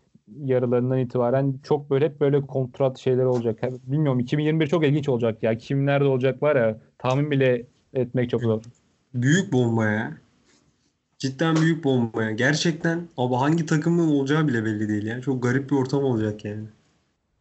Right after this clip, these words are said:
Speaker 2: Abi bendeki sorular bu kadar. Var mı aklında bir şey?
Speaker 1: Aa, şeye de bakalım o zaman, sorularımız bittiyse. F bir Fantasy'de bir takım kuralım.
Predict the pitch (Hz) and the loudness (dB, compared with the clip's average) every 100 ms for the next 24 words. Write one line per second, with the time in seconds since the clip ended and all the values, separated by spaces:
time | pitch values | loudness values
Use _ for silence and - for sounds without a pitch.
0 | _ _ _ _ _ _ _ _ _ _ | _ _ _ _ _ _ _ _ _ _
1 | _ _ _ _ _ _ _ - - _ | _ _ _ _ _ _ _ -20 -20 _
2 | - _ _ - - 127 131 131 139 147 | -20 _ _ -20 -6 -2 0 2 2 2
3 | 143 156 156 156 156 156 135 143 - - | 2 0 2 2 0 0 -2 -2 -4 -8
4 | - _ _ _ _ _ 123 131 147 139 | -10 _ _ _ _ _ -2 0 2 2
5 | 117 117 113 110 107 - 107 - - - | 0 -2 -2 -2 -4 -8 -12 -16 -18 -18
6 | - _ _ _ _ _ _ _ - 120 | -18 _ _ _ _ _ _ _ -4 -2
7 | 120 123 120 - - 165 202 175 143 131 | 0 0 -2 -2 0 2 2 2 0 0
8 | 123 127 127 127 123 123 120 117 120 117 | 2 2 0 0 0 2 0 0 -4 0
9 | 139 127 147 143 143 143 143 139 151 143 | 0 0 -2 0 0 2 0 2 2 2
10 | 147 143 147 135 113 131 | -2 -2 -2 0 0 -4